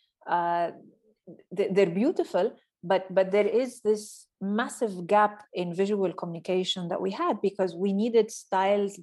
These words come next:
that can convey other forms of expression. And calligraphy doesn't have to do that. Uh, but in Latin it can, and in Arabic, we don't, th-, there's a missing gap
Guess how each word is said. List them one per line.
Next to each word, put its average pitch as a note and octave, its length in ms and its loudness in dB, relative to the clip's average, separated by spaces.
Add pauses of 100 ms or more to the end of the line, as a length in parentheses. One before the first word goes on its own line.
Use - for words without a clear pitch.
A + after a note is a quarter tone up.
that F3+ 240 0 (460)
can F3+ 220 -6
convey F#3+ 500 -2
other A3 200 2
forms F#3 420 -4
of E3 100 -14
expression. - 540 -12 (580)
And F#3+ 260 -2
calligraphy D4+ 440 4
doesn't A3 260 0
have A3 320 -6
to F3 100 0
do F3 160 2
that. E3+ 240 -4 (480)
Uh, E3 280 0
but G3 280 0
in G3+ 140 2
Latin G#3+ 360 2
it F#3 200 -6
can, F3+ 340 -6
and F3 220 -4
in E3+ 100 -6
Arabic, E3+ 560 0 (320)
we F3+ 140 0
don't, F3 340 -6
th-, E3+ 160 0
there's E3 240 -2
a D#3+ 60 -4
missing E3+ 320 -10
gap - 180 -4